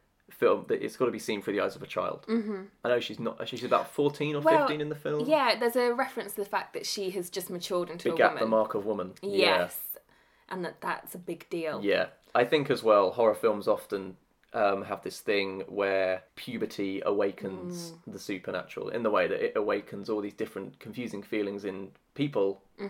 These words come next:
Speaker 2: Mm-hmm.
Speaker 1: also, nature around these people acts differently, and it awakens things like, for example, Carrie, when
Speaker 2: Mm-hmm.
Speaker 1: she has her period and it sets off her telekinetic powers.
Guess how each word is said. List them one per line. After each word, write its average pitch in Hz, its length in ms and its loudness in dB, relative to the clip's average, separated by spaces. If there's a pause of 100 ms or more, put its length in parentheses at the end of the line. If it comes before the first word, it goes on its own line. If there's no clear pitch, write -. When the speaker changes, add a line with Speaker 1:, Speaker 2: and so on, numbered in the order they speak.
Speaker 2:
Mm-hmm. 87 60 -4
Speaker 1:
also, 101 440 0
nature 110 400 0
around 107 340 4
these 92 200 -10
people 90 480 -8
acts - 260 0
differently, 92 460 -4
and 101 80 -4
it - 100 -6
awakens 101 460 -2
things - 220 -12
like, - 420 -12
for - 120 -16
example, - 240 -14
Carrie, 90 440 -4 (540)
when 196 120 -10
Speaker 2:
Mm-hmm. - 100 -6
Speaker 1:
she 98 180 -4
has 92 500 -4 (160)
her 104 80 -12
period 90 340 -6
and - 60 -12
it - 60 -18
sets - 300 -6
off 98 160 -4
her 92 340 -2
telekinetic - 460 -14
powers. 90 480 -6